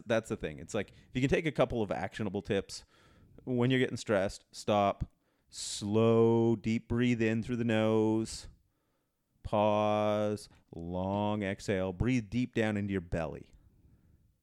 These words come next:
right? Like, feel it down, you know, feel the ribs expand, slow.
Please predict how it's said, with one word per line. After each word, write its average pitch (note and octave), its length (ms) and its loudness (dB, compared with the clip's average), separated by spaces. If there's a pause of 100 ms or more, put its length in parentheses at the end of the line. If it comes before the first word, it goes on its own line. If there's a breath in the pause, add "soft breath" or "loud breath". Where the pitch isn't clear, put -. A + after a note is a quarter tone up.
(260)
right? F#2+ 240 -4
Like, G2 160 -10
feel A2+ 380 0
it - 200 -4
down, F#2+ 680 -2 (360)
you A2 100 -2
know, F2 280 -6 (540)
feel A2+ 200 -2
the F#2+ 100 -4
ribs G#2 320 -4
expand, F2+ 680 -4 (460)
slow. F#2 720 -4